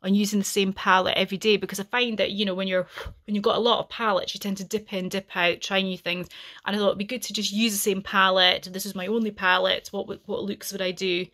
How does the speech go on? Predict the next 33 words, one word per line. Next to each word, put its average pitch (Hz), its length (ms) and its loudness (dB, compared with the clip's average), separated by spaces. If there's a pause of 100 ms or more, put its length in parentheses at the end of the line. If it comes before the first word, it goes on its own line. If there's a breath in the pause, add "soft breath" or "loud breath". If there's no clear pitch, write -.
(600 soft breath)
So 208 320 2
I 226 180 0
am 247 160 0
gonna 208 240 0
then 190 640 0
do, 202 320 -4
I - 40 -2
think 294 160 -2
I 330 40 0
might 320 180 2
do 277 60 4
a 233 80 4
goldy 220 400 -2
brown 202 360 0
look 190 220 -4
'cause - 140 -6
of 202 160 -2
my, 190 360 0
my 196 140 -4
top. 196 480 0 (840 loud breath)
So - 160 0
I've 202 100 -2
got 277 200 4
that 196 260 2
one, 180 400 2
and 185 140 -8
I 196 200 -2
am 196 200 -2
then 226 220 0
gonna 220 200 -2
go 190 180 -6
in 185 360 -4
with, 175 320 -2